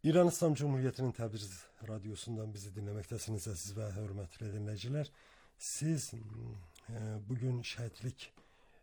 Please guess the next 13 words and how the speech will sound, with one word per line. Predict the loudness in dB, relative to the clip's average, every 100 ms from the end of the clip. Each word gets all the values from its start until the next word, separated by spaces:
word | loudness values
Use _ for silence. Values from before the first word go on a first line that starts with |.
| _ -10
e, | -6 -4 -4 -4 -4
məqamına | -2 -4 -2 -2 -4 -4 -6
yüksələn | -6 -4 -2 0 -2 -4 -10 -14 -10
Sərdar | -4 -4 -2 -4 -6 -16 _ _ _ -10 -6
Hacızadənin, | -4 -4 -6 -6 -4 -4 -2 -4
e, | -6 -10 -12 -12 -8 -4
dinlədiniz | -2 -2 -4 -4 -6 -12 -16 -18 -16 -10
və | -8 -6
sözlərinin, | -6 -6 -4 -4 -4 -6
e, | -8
tərcüməsini | -6 -4 -6 -6 -6 -6 -6
dinlədiniz. | -8 -6 -2 -4 -4 -16 -20 -20 _
Bütün, | -4 -4 -2 0 0